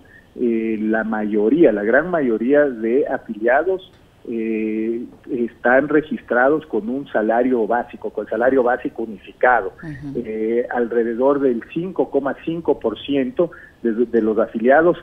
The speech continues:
Speaker 1: pasan, eh, de los dos mil dólares en adelante.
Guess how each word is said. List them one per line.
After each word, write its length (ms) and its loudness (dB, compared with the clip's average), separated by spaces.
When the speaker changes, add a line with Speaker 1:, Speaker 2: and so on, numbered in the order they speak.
Speaker 1:
pasan, 600 0
eh, 400 -6
de 80 -4
los 180 -6
dos 200 -4
mil 240 -4
dólares 400 4
en 160 -4
adelante. 600 0